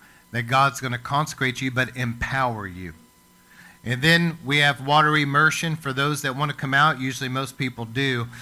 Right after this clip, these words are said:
just to deeply consecrate our lives unto God, to go deeper. And in that water, I have seen miracles happen. I've seen people be healed. I've seen people be delivered of things. It's been very powerful.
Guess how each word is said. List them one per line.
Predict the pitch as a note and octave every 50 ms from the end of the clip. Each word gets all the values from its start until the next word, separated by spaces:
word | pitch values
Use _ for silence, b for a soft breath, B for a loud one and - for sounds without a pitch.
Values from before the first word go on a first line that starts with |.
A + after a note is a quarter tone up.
| B B B B B
just | A#2 D3 F3 F#3+ E3+ F3 - -
to | D3+ C3+
deeply | A#2 C3 C#3+ D3 C#3+ D3 C#3 C3
consecrate | A#2+ - - C3 B2+ B2+ B2 - B2+ - - B2 A2+
our | A2+ A2+
lives | A2+ A2+ A2+ A2 A2 G#2 G2+ -
unto | G#2+ G2+ - - F#2+
God, | - G2+ F#2+ F#2 F2+ F2+ -
to | - G2+
go | G#2+ B2+ B2
deeper. | A#2 A#2+ C3 C3 B2+ B2 B2 A2+ F2+ E2+ D#2+ - B B B B B B B B B B
And | A2 C3+
in | D#3 E3 E3
that | E3+ D#3+ D#3 D#3
water, | D3+ D3+ D#3 E3+ E3+ E3+ F#3 F#3 F#3 F3+ D#3+ C#3 _ -
I | - B2+ C#3+
have | D3 C#3+ B2 -
seen | - - - D3 E3+ F#3 F#3+ E3+ C3+ A2+ G2 F2+ E2 E2+ - b b b b b b b b b -
miracles | A2 B2+ C#3+ D3+ D#3 D#3 - - D3 C#3 -
happen. | - D#3 C#3+ D3 D3 - E3 D#3+ D#3+ D#3+ D#3 - -
I've | G#2+ A2+ A2+ -
seen | - - C3+ C3+ B2+
people | - C#3 C3 - C3+ A#2+
be | A2 B2+ A#2+
healed. | A#2 A#2+ - C#3+ D3+ D#3 D3+ C#3+ C#3
I've | C3 A#2 A#2 A#2
seen | - - C3+ C3 B2+ B2
people | C#3+ B2+ A#2+ A#2 G#2+
be | G#2 A#2 A#2
delivered | A2+ A2+ A2 A2 B2 C3 A#2+ C3 B2 B2
of | A#2+
things. | - C3 B2 B2 A#2+ A#2+ A#2 A2
It's | G2+ -
been | - A2 A2 G#2+
very | A#2 A#2 A#2 A#2
powerful. | A#2 - A2+ G#2 G2 F#2+ F#2 - - F2+